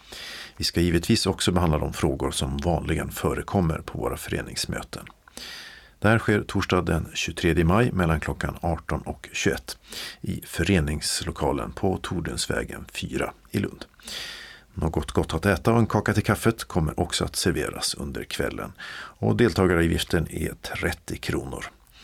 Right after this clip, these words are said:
Här vill vi ha anmälan senast måndag den tjugonde maj. Varmt välkommen, föreningsstyrelsen.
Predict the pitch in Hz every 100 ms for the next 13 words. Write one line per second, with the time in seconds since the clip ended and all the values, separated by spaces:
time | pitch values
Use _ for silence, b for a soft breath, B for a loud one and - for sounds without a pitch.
0 | B B B B 113 117 107 98 90 87
1 | 87 80 76 73 - - 82 73 - -
2 | 76 78 76 73 71 64 - - - 80
3 | - - 57 - - - 87 95 58 -
4 | B B B B B B - 95 98 110
5 | 101 113 131 - - - - - 92 -
6 | - - - - - - 85 85 82 -
7 | - - 85